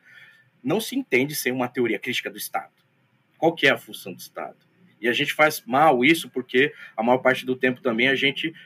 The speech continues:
esgota o nosso debate dentro da metáfora arquitetônica do, do prefácio da, da economia. Ah, lembra? O, a metáfora da estrutura, superestrutura, ela é maravilhosa, didática, ela ajuda a gente a organizar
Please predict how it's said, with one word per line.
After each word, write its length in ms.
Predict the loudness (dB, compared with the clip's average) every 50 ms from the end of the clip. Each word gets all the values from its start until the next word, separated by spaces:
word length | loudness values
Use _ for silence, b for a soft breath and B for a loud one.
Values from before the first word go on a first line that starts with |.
| B -6
esgota 560 | -4 -4 -2 0 4 6 6 6 6 4 2
o 20 |
nosso 240 | 0 0 -2 -6 -2
debate 480 | 0 0 0 4 4 4 4 4 2 -2
dentro 240 | -2 -2 -2 -2 -2
da 100 | -2 -2
metáfora 520 | 0 -2 0 0 -2 -2 -2 0 -2 -2
arquitetônica 840 | -2 -4 -8 -6 -4 -4 -4 -2 -2 -2 0 0 0 -2 -4 -6
do, 280 | -6 -6 -4 -4 -4 -4
do 200 | -4 -6 -10 -8
prefácio 600 | -2 0 -2 -2 0 2 2 2 2 0 -4 -4
da, 260 | -2 -2 -2 -2 -2
da 120 | -4 -4 -6
economia. 560 | -4 -4 -4 -4 -2 -2 -2 -4 -6 -8 -10 _ _ _ _ _ _ _ _ 2
Ah, 280 | 6 6 8 6 6 4
lembra? 420 | 2 0 0 0 0 -2 -4 -6 b b b b -2
O, 160 | -2 -2 0
a 220 | 2 4 4 4 6
metáfora 720 | 4 4 4 6 8 10 10 8 8 4 0 -6 -6 -4
da 120 | -2 -2 -2
estrutura, 720 | -2 -4 -6 -10 -12 -10 -8 -6 -4 -2 -2 -2 -2 -4
superestrutura, 920 | -8 -8 -6 -4 -4 -4 -4 -4 -8 -14 -14 -10 -6 -2 -2 0 -2 b b b b b b 0
ela 140 | 2 2
é 40 | 4
maravilhosa, 840 | 4 4 4 4 4 4 2 2 2 4 6 6 6 4 2 -2 -8
didática, 640 | -12 -12 -16 -6 _ 4 6 8 6 6 4 -2 -4
ela 120 | -4 -2 -2
ajuda 280 | -2 -2 0 0 0
a 20 | 0
gente 240 | 0 -2 -2 -2
a 40 | -2
organizar 720 | 0 0 0 0 0 0 -4 0 2 4 4 4 4 2